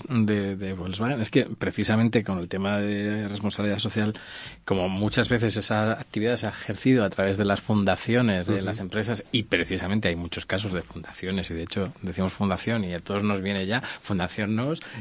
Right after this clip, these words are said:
Speaker 1: y fundación, fundación, fundación. Entonces es verdad que, que más allá de este caso puntual hay muchísimos casos. Eh, ha, ha dimitido la presidenta también hace,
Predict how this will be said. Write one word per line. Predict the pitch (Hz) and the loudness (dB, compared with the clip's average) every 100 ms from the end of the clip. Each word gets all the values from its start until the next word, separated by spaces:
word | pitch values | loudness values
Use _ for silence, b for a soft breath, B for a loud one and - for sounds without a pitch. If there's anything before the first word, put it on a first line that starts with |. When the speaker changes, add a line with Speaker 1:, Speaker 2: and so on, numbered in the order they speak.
| B | B
Speaker 1:
y | 117 104 | 0 2
fundación, | 101 - 110 98 - 113 | -2 -2 0 2 2 0
fundación, | 107 117 104 120 110 | 2 0 0 -2 -4
fundación. | 123 95 - 95 | -4 -6 -2 -2
Entonces | 90 92 98 92 | -2 0 0 2
es | 98 | 0
verdad | 101 101 117 - B B B B | 2 2 0 -2 B B B B
que, | - 98 87 85 85 82 80 - | -2 0 0 -2 -4 -6 -8 -8
que | 87 | -6
más | 82 - | -4 -2
allá | 92 | 0
de | 92 | 0
este | 90 92 | -2 -2
caso | 92 98 | -2 -2
puntual | 110 95 98 110 - - | -2 0 2 2 -2 -6
hay | 92 85 | -6 -4
muchísimos | 82 - 92 110 107 | -8 -6 -4 0 0
casos. | - 92 131 98 | -2 -4 -2 -2
Eh, | 95 87 87 87 87 90 104 87 | 0 0 0 0 -2 -8 -8 -8
ha, | 92 87 113 - - 98 - B - | -6 -6 -8 -10 -14 -16 -18 B -10
ha | - | -2
dimitido | 98 110 92 117 113 | 2 2 4 4 4
la | 101 101 98 101 | 4 2 0 0
presidenta | 104 - 101 98 98 | -2 -2 -2 0 -2
también | 95 98 104 104 101 | -2 -2 0 0 -2
hace, | 95 - 98 | -4 -2 -2